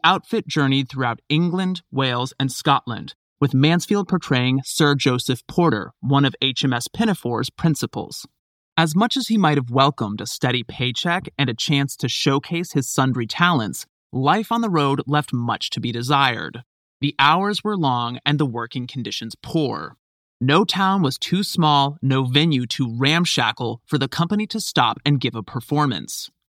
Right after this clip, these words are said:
A couple dozen wooden planks laid out across barrels might have served as a stage, while in the words of Paul Wilstach, quote, "metallic pianos and asthmatic harmoniums," unquote, clanked and wheezed as musical accompaniment.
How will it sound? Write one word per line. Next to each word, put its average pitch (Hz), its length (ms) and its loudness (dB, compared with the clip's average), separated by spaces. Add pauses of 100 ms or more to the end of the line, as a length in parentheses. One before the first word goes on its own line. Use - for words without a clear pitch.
(140)
A 147 80 0
couple 196 320 0
dozen 139 420 2
wooden 131 280 2
planks 160 440 -2
laid 139 240 2
out 131 200 4
across 131 360 0
barrels 156 560 0
might 160 180 2
have 170 100 -2
served 113 440 -6
as 135 120 -2
a 123 60 -6
stage, 123 600 -2 (120)
while 135 180 0
in 139 120 2
the 139 60 2
words 135 400 0
of 127 140 -6
Paul 123 280 -2
Wilstach, 127 640 0 (100)
quote, 131 340 0 (240)
"metallic 160 640 0
pianos 151 480 2
and 135 240 -4
asthmatic 135 680 2
harmoniums," 131 840 0
unquote, 127 520 -4 (240)
clanked 180 500 2
and 170 240 2
wheezed 127 500 0
as 131 160 0
musical 131 400 0
accompaniment. 113 800 -4